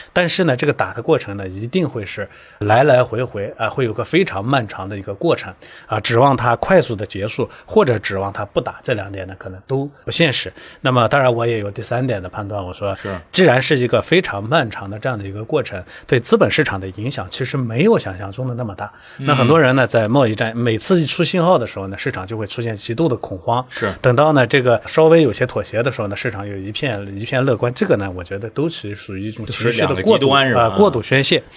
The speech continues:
Speaker 2: 嗯哼。
Speaker 1: 呃，那么我们现在说前面两个判断，呃，我认为呢，目前能，看起来是应该是，应该是没啥问题，也就是说，
Speaker 2: 嗯。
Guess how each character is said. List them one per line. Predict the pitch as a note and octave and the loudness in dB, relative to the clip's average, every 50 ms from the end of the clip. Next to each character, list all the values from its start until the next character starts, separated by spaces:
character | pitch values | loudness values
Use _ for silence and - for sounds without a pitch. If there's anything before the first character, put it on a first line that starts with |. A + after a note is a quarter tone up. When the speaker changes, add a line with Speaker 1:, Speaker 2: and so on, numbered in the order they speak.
| - A2+ | -6 -4
Speaker 2:
嗯 | G#2+ G#2 F#2+ | -2 -2 0
哼。 | F#2 F2+ E2 D#2+ D#2+ - - | -2 -2 -4 -6 -6 -2 2
Speaker 1:
呃， | C3 C3 C3 B2+ | 4 4 6 6
那 | C3 D#3+ | 6 6
么 | E3+ D#3+ D3 C#3 | 6 6 4 4
我 | B2 A#2+ | 4 4
们 | C#3 E3 | 4 4
现 | - F#3+ F3 | 4 4 4
在 | D#3 B2 | 4 2
说 | - - B2+ A#2+ A#2 - _ _ - | 2 4 4 2 2 2 _ _ -2
前 | - A#2+ B2 | 2 2 4
面 | D#3+ G3+ E3+ | 6 6 4
两 | B2+ G2 F#2+ | 4 2 0
个 | A2+ A#2 | -4 -4
判 | - - D#3+ C#3+ | -4 -4 -4 -2
断， | D#3 D#3+ D#3 - - _ _ _ _ - | -2 -2 -2 -4 -12 _ _ _ _ -14
呃， | - G#2+ | -10 -6
我 | G#2+ G#2 | -4 -2
认 | A2 A2 G2 | -2 -2 -2
为 | G2 G2 | -2 -2
呢， | G2+ G2+ F#2+ F#2+ - - - B3+ | -2 -4 -4 -6 -8 -10 -8 -4
目 | C#3+ C3+ B2 | -2 -2 -2
前 | - - G2+ G2+ G2+ | -2 -4 -10 -12 -12
能， | F#2+ F#2+ G2+ A#2+ B2 B2 A2+ - | -12 -12 -14 -16 -16 -16 -12 -10
看 | - A#2+ A2 | -6 -6 -6
起 | G2 - G2+ | -8 -8 -12
来 | F#2 F#2+ | -12 -12
是 | G2 - G#2+ G#2 | -12 -12 -10 -10
应 | G#2 | -8
该 | G#2 G#2 G#2 | -8 -8 -8
是， | G2+ - - G2+ G2 F#2+ F#2+ F#2+ G2 G#2+ G#2+ | -8 -10 -10 -8 -8 -6 -6 -8 -8 -10 -10
应 | G#2+ G#2 | -10 -8
该 | G#2 G#2 | -8 -8
是 | - G#2+ | -8 -8
没 | G2 G#2 | -10 -6
啥 | - G#2+ G#2+ | -2 0 0
问 | B2+ C#3+ B2 | 0 0 -2
题， | - - F#2 F2 | -2 -6 -10 -10
也 | F#2 F#2 | -10 -10
就 | F2+ G#2 | -8 -6
是 | A2+ | -4
说， | A2 G#2+ | -2 -2
Speaker 2:
嗯。 | G#2+ G2 E2+ E2 | -2 -2 -4 -8